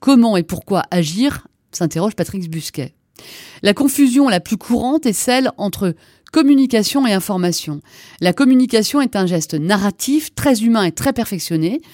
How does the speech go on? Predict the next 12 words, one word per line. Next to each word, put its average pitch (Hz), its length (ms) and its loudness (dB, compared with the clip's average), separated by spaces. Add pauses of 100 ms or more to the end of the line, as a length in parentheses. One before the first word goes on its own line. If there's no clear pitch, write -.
(300)
C'est - 140 -4
celui 269 240 2
d'une 254 180 4
entreprise 240 460 0
qui 240 120 -2
publie 226 360 -2
ses 180 180 -4
résultats 165 480 -2
sous 208 220 -2
un 175 120 0
angle 196 220 -2
flatteur, 165 720 -4